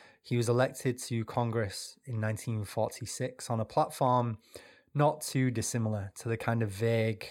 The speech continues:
wishy-washy promises of hope and change that we've seen from centrist and centre-left Democrats right up to the present day. And after J F K's victory,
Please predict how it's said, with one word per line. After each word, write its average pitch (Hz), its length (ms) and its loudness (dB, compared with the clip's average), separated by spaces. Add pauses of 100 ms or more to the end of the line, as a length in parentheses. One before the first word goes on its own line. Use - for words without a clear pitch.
(140)
wishy-washy 113 1000 0
promises 110 680 0
of 101 380 -10
hope 117 340 0
and 110 100 -2
change 104 480 0
that 107 280 -2
we've 123 180 0
seen 113 260 0
from 113 220 -2
centrist 110 640 -2
and 104 260 -2 (300)
centre-left 117 680 -2
Democrats - 760 0 (100)
right 120 360 4
up 110 180 -4
to - 100 -18
the 113 80 -8
present 107 380 -2
day. 104 220 -6 (680)
And 110 360 0
after 127 640 0
J 127 140 0
F 117 160 2
K's 110 280 -2
victory, 123 520 -2